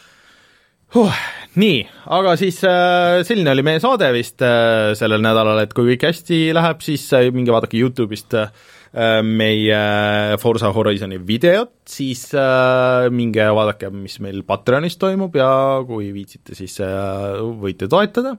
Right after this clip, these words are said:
Äh, siis, äh, järgmine nädal on loodetavasti Rein siin, Rein räägib, kuidas talle God of War meeldib.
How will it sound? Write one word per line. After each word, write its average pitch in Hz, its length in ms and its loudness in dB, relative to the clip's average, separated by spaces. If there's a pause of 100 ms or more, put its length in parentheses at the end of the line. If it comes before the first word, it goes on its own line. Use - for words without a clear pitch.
(540)
Äh, 127 540 2
siis, 131 600 -4
äh, 123 360 2
järgmine 127 800 -2
nädal 123 320 2
on 107 200 0
loodetavasti 104 440 -2
Rein 127 240 0
siin, 180 240 0
Rein 117 240 2
räägib, 113 240 0
kuidas 104 240 -4
talle 135 160 2
God 151 200 0
of - 100 -8
War 196 160 2
meeldib. 208 320 -4